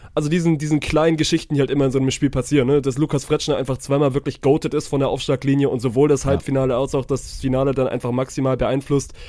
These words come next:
Speaker 1: Dann haben wir im Frauenfinale, steht es zwischenzeitlich zehn zu null im Tiebreak, so.
Speaker 2: Mhm.
Speaker 1: Das hatte ich auch noch nie und wir haben jetzt wirklich schon eine ganze Weile Beachvolleyball jetzt irgendwie übertragen.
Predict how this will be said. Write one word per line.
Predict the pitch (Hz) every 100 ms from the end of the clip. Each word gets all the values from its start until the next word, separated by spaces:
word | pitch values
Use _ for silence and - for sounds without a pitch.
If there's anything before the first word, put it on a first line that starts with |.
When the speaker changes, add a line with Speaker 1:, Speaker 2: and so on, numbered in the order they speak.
| - -
Speaker 1:
Dann | 120
haben | 147
wir | 139
im | 139 127
Frauenfinale, | - 127 151 143 139 139
steht | - 135
es | 131
zwischenzeitlich | - 131 139 127 123 - -
zehn | - 127 147
zu | -
null | 135 135 151
im | 131
Tiebreak, | 123 135 143 151 160
so. | 139 139 147
Speaker 2:
Mhm. | 95 101
Speaker 1:
Das | 120
hatte | 135 143
ich |
auch | 131
noch | 165
nie | 151 156
und |
wir | 135
haben | 143
jetzt | 120
wirklich | 131 151 139
schon | 135
eine | 127
ganze | 135 143 131
Weile | 135 131
Beachvolleyball | 143 147 139 135
jetzt | 131 -
irgendwie | 131 135
übertragen. | 127 123 139 135 139